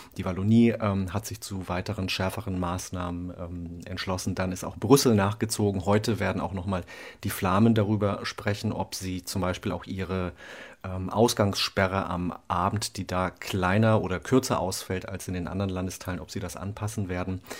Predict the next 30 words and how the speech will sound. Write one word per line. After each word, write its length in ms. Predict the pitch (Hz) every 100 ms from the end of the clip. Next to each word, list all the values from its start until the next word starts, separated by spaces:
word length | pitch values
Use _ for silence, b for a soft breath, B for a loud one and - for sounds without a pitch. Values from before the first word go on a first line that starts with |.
| B B -
Ähm, 300 | 95 95 95 - -
da 160 | 110
ist 160 | 135 135
es 160 | 131
tatsächlich 400 | - 110 127 120
jetzt 100 | 120
so, 80 | 110
und 140 | 123 104
das 140 | 104
merkt 160 | 110 117
man 80 |
auch 80 | 101
in 60 | 104
der 80 | 101
Diskussion, 600 | 101 101 - 113 127 110
wenn 100 | 101
man 120 | 95
hier 100 | 104
die 100 | 92
Zeitungen 400 | - 107 104 104
aufblättert, 1400 | 85 95 - - 95 92 87 - 90 95 95 - 107
äh, 40 | 90
oder 240 | 92 95
eben 180 | 95 90
auch 120 | 82
das 180 | - 90
Fer-, 240 | - - -
Fernsehen 400 | - 101 113 92
hier 140 | 101
verfolgt, 480 | - - 92 95